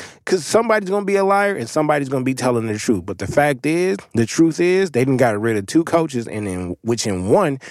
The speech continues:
has won them a championship. I don't understand it, bro.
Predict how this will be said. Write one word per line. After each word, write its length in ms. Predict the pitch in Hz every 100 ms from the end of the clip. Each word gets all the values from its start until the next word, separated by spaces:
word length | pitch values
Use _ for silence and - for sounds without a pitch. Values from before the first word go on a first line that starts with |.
| -
has 180 | 107 104
won 140 | 123
them 160 | 113 101
a 20 |
championship. 560 | 95 175 151 117 113 -
I 240 | 120 147 185
don't 240 | 180 180
understand 500 | 170 175 165 190 202
it, 140 | 170
bro. 240 | 120 170